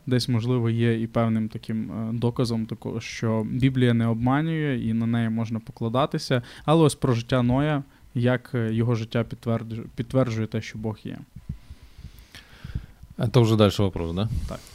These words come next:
Speaker 2: Э, Ной. Э, Ной и его семейство, да, это, скорее всего, что была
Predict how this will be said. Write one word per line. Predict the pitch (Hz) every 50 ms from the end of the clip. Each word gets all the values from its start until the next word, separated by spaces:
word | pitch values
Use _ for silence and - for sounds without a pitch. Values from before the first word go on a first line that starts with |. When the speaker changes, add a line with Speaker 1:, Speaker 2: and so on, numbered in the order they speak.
| - - - -
Speaker 2:
Э, | 120 113 110 104
Ной. | 107 131 151 170 147 104 85 78 - - - - - - - - - -
Э, | 107 101 95 95 92 92 90 90 92 92 92 92 92 92 98 104 104 101 - 101 98
Ной | 104 110 120 139 170 185 185 170
и | 143 135 135
его | 131 135 147
семейство, | 135 - - 127 127 139 151 151 - - - 107 101
да, | 98 104 113 120 113
это, | 104 - 98 95
скорее | - - - 101 104
всего, | 98 - - 107
что | - 104 98
была | 92 98 95 95 92 90 90 -